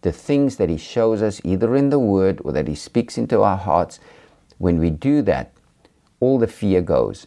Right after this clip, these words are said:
And that's why we can go out, we can step out, and we can step forward.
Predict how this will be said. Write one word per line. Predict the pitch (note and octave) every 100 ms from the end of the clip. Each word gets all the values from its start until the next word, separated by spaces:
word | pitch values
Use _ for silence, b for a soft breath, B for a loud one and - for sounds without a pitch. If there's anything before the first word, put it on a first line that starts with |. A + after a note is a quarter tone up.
| -
And | F2+
that's | E2+ -
why | F#2 E2
we | D2+
can | - D2
go | C#2+ F#2+ B2+
out, | G2+ A#2 A#2+
we | F#2+
can | - C2+
step | - - - A#2 -
out, | - A2 A2
and | -
we | C#2
can | - C#2
step | - - D#2+
forward. | - - D2+ B1